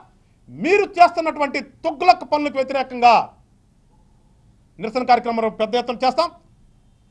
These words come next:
పోలీసు వారు సహకరించాలని చెప్పేసి మీడియా ముఖంగా మరొకసారి కోరుకుంటూ,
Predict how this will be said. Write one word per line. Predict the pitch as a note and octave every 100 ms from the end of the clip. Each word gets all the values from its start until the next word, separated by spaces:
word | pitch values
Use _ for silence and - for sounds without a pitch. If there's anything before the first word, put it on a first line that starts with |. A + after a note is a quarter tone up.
| C#4+
పోలీసు | F4 E4+ D#4
వారు | C4
సహకరించాలని | C#4 C#4+ C#4 C4 B3+ B3
చెప్పేసి | B3+ A#3+ A3+
మీడియా | A#3 A3+
ముఖంగా | A3 A3
మరొకసారి | G#3 A#3+ B3 A3+
కోరుకుంటూ, | A#3 A3 G3+ F#3